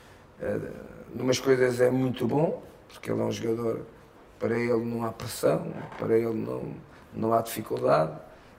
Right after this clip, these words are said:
não é? Eh, mas depois há outras, que é o caso da disciplina de, do jogo, que ele ainda, ainda não conseguiu autodisciplinar-se,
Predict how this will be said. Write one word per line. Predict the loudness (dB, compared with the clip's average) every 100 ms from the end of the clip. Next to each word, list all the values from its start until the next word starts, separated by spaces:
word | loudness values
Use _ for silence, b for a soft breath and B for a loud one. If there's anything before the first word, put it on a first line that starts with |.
| -12
não | -2 0
é? | 0 -4 B B B -6
Eh, | 4 6 6
mas | 4 0
depois | 4 6 8
há | 8
outras, | 8 6 0 0 -2 -6 -18 -18 0
que | 2
é |
o | 2
caso | 2 0 0 -4 -14 -18 -8
da | -6
disciplina | -4 -4 -4 -4 -2 -2 -2
de, | -8 -10 -12 -12
do | -8 -6
jogo, | 0 2 2 -2 -8 B B B B -10
que | -2
ele | 4 4
ainda, | 4 -2 -4 -6 -18 -20 -20 -8
ainda | -2 0 0
não | 0 -2
conseguiu | -4 -4 -6 -6 -6 -6 -10 -8
autodisciplinar-se, | -6 -4 -4 -4 -4 -8 -6 -2 2 2 2 -6 -14